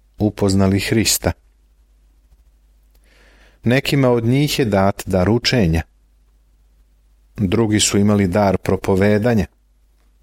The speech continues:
a neki dar pružanja pomoći. Svaki vernik prima dar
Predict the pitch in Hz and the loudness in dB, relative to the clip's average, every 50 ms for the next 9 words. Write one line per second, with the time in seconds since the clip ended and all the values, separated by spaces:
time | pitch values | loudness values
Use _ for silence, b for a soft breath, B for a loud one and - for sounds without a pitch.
0 | _ _ _ - - 175 175 131 123 143 147 - - - 139 135 _ _ _ _ | _ _ _ -6 -4 -2 0 2 0 0 0 -2 -4 -4 -6 -6 _ _ _ _
1 | _ _ - 85 85 107 110 110 110 104 - - - 101 87 80 80 78 87 87 | _ _ -6 -2 0 2 2 2 0 0 -4 -6 -4 -2 0 0 0 0 0 0
2 | 85 85 87 87 - - 113 110 95 80 80 - - - - - - _ _ _ | 2 0 0 -2 -2 -2 -2 0 0 0 -2 -2 -2 -6 -6 -6 -8 _ _ _
3 | _ _ _ _ _ _ _ _ _ _ _ _ _ _ - - _ _ _ _ | _ _ _ _ _ _ _ _ _ _ _ _ _ _ -20 -20 _ _ _ _
4 | _ _ b b b b b b b b b b b b b b - - - 139 | _ _ b b b b b b b b b b b b b b -4 -2 0 0
5 | 151 - - 156 135 139 156 160 143 117 104 90 87 - - - 104 104 104 101 | 0 0 0 0 0 2 2 2 2 2 2 0 -2 -2 -2 -2 0 2 2 2
6 | 98 95 110 123 110 90 80 80 | 2 0 0 0 0 0 0 -2